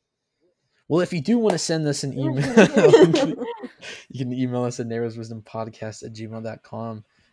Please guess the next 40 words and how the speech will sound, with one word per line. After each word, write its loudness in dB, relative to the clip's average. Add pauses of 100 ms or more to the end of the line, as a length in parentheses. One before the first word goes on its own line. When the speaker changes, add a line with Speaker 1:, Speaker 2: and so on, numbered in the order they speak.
Speaker 1:
You -16
can -12
find -10
us -12
at, -6 (500)
are -10
we -4
Neighbors -4
Wisdom -10
Podcast -10
on -10 (480)
Instagram -8
or -4
just -8
Neighbors -6
Wisdom? -12 (1040)
I -6
always -4
forget. -12 (300)
No, -2
we're 0
Neighbors 0
Wisdom -8
Podcast. -8 (460)
So -12
then -2
is, -8 (220)
I -18
think -8
the -8
Twitter -2
is -10
just -14
Neighbors -10
Wisdom, -14 (640)
or -6
it's -10
also -8
Neighbors -10
Wisdom. -14